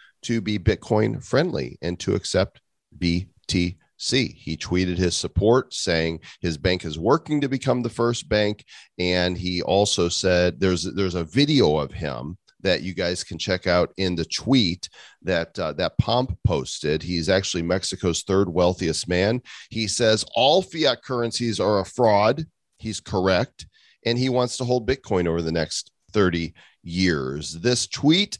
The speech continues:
and this story are all linked in our show notes that you can go to so easily. All you have to do is type this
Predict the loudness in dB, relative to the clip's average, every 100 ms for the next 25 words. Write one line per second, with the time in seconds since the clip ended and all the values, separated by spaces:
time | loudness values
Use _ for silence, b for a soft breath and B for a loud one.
0 | _ -2 0 0 0 0 2 4 4 2
1 | 0 2 4 4 4 2 -2 -4 -4 0
2 | 4 4 2 0 0 2 0 0 -2 -2
3 | -4 -6 0 2 0 0 -4 2 4 4
4 | 0 0 0 -2 -2 0 0 0 -2 -4
5 | -4 0 0 2 -2 -2 0 0 0 0
6 | 0 0 -8